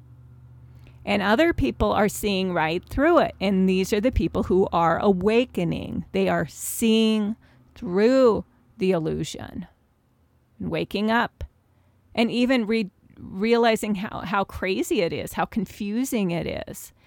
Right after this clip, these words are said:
But, you know, sometimes that darkness is so in our face,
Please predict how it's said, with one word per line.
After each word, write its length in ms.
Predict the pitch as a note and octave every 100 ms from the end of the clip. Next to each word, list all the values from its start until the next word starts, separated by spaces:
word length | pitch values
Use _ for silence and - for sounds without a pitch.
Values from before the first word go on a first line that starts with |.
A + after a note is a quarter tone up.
| - - -
But, 500 | - G#3 - - -
you 140 | A3 A#3+
know, 80 | G#3
sometimes 460 | - C#4 G#4+ F#4+
that 180 | B3+ F3
darkness 500 | F#3+ F#3+ - A3+ -
is 120 | F#3
so 420 | - - A3+ A3+ -
in 180 | G#3 A3
our 160 | A#3
face, 400 | A3+ - A3 G#3+